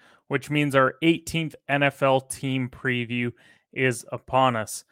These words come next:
Now, the discussion yesterday was all about the Las Vegas Raiders, a playoff team last year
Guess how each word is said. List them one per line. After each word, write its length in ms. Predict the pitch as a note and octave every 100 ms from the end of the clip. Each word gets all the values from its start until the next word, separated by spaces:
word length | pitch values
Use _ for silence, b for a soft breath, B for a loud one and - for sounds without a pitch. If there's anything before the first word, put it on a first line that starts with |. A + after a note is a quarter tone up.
| b b b _
Now, 220 | C#3+ D3+
the 120 | D3+
discussion 520 | C#3+ C3+ G#3 G3+ -
yesterday 460 | F3+ F3+ F3+ - F#3+
was 160 | D#3 C#3+
all 180 | D#3+
about 240 | E3+ D#3+ D#3+
the 100 | D3+
Las 360 | C#3+ C#3+ D3
Vegas 440 | - D#3 C#3+ C3 -
Raiders, 520 | C3+ C3+ C3+ B2+ -
a 80 | B2
playoff 560 | B2 - D#3+ E3 D3+ -
team 320 | - D3+ C#3
last 480 | C3 C3+ C#3 - -
year 300 | C3 B2+